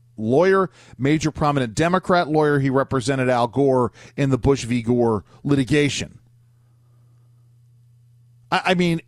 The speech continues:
it, it, you just, you sit there and you read this and you're like, "Oh my God, this is your quintessential case of somebody falling up in, in America." So I'm, I'm reading this, and one thing immediately jumped out to me.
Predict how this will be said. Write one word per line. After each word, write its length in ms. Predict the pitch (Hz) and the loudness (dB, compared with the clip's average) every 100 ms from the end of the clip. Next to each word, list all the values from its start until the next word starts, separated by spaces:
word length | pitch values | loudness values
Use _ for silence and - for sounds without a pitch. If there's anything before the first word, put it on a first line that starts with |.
| _ | _
it, 680 | 110 - - - - 196 190 | -20 -20 -20 -20 -12 -10 -10
it, 40 | |
you 240 | 196 202 226 | -10 -6 -4
just, 240 | 233 - | -2 -2
you 60 | 226 | -2
sit 280 | - 285 - | -2 -4 -2
there 160 | 233 - | -4 -2
and 160 | 190 | -2
you 100 | 185 | 0
read 360 | 180 185 262 190 | -2 -2 -2 -2
this 260 | 175 - - | -2 -4 -6
and 200 | 165 185 | -6 -2
you're 160 | 180 175 | -2 0
like, 360 | 170 170 - - | 0 0 -4 -4
"Oh 160 | 233 | -2
my 220 | 269 254 190 | 0 0 -2
God, 400 | 202 208 180 135 | 0 0 0 0
this 240 | 196 - | 0 2
is 320 | 185 175 - - - - | 2 0 -4 -10 -20 -4
your 180 | 165 175 | -2 -2
quintessential 840 | - 220 240 226 - 220 190 190 | -2 -2 -2 -2 0 0 0 -4
case 580 | 165 208 214 165 - - - - - _ - | -4 -2 0 0 -2 -6 -12 -20 -20 _ -4
of 140 | 170 | -2
somebody 480 | - 214 220 226 208 | 0 0 0 -2 -2
falling 580 | - - 196 202 190 175 | -4 0 2 2 -2 -2
up 300 | 196 170 - - | -2 -2 -2 -6
in, 200 | 165 165 | -4 -4
in 140 | - 175 | -4 -2
America." 640 | 180 214 311 - 104 - - _ _ _ _ _ _ _ _ _ _ _ _ _ _ _ _ _ - _ | 0 2 2 0 -6 -12 -20 _ _ _ _ _ _ _ _ _ _ _ _ _ _ _ _ _ -20 _
So 140 | 277 | 0
I'm, 160 | 247 254 | 0 2
I'm 240 | 233 240 | 0 2
reading 400 | 262 339 339 254 | 2 2 2 0
this, 500 | 165 127 - - - - _ | 0 0 -2 -4 -6 -10 _
and 240 | 180 190 190 | -4 -2 0
one 260 | 262 339 | 0 -2
thing 220 | - 294 | -6 -4
immediately 500 | 233 208 208 190 175 | -2 0 -2 -2 -4
jumped 380 | 147 - 147 131 | -2 -2 -2 -2
out 220 | 131 117 - | -2 -2 -4
to 80 | |
me. 200 | 95 80 | -8 -10